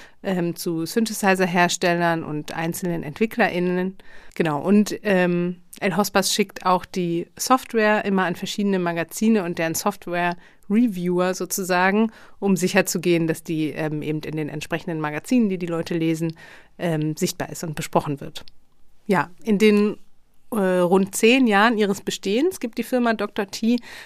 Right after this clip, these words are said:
ein vielfältiges Programm an Musiksoftware heraus. Und das Besondere ist, dass sie sich eben nicht nur auf sechzehn-Bit-Plattformen konzentrieren, sondern dass sie auch, ja, eine große Bandbreite an Software für acht-Bit-Plattformen zum Beispiel,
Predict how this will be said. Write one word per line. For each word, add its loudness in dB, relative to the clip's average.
ein 0
vielfältiges 2
Programm 0
an 0
Musiksoftware -2
heraus. 0
Und -4
das -2
Besondere 4
ist, 0
dass 0
sie -6
sich -8
eben -4
nicht 2
nur 2
auf -2
sechzehn-Bit-Plattformen 2
konzentrieren, 2
sondern -2
dass -4
sie -6
auch, -2
ja, -4
eine -4
große -2
Bandbreite 2
an -4
Software -6
für -2
acht-Bit-Plattformen -6
zum -8
Beispiel, -2